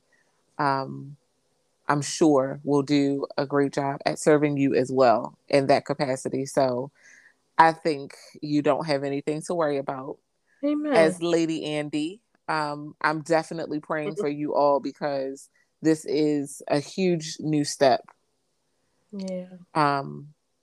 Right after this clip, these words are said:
Speaker 1: and I could only imagine the, the thoughts and the prayers and the fussing back and forth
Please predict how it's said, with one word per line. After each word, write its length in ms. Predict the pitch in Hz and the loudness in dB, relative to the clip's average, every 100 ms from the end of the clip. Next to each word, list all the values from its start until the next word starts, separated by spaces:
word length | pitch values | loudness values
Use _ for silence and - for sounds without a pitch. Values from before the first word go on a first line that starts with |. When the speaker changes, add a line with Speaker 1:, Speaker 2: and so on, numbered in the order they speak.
| _ _ | _ _
Speaker 1:
and 160 | 165 156 | 2 4
I 80 | 151 | 2
could 160 | 160 | 0
only 240 | 147 139 135 | -4 -4 -6
imagine 680 | 139 139 135 143 113 120 156 _ _ _ _ _ _ _ 143 | -6 -8 -8 -8 -10 -10 -16 _ _ _ _ _ _ _ -6
the, 420 | 139 139 123 - | 0 2 2 0
the 100 | 135 135 - | -4 -6 2
thoughts 360 | 156 143 - | 6 6 2
and 140 | 160 147 | -6 -6
the 60 | |
prayers 640 | 147 - 151 143 139 139 147 | -6 -2 0 2 0 -2 -4
and 220 | 139 135 | -6 -4
the 240 | 135 135 151 _ _ _ _ _ _ _ _ - - - | -6 -6 -12 _ _ _ _ _ _ _ _ -20 -20 -4
fussing 400 | - 190 185 170 | 4 4 6 6
back 220 | 160 156 | 6 4
and 100 | 156 | 2
forth 220 | 160 151 | 4 4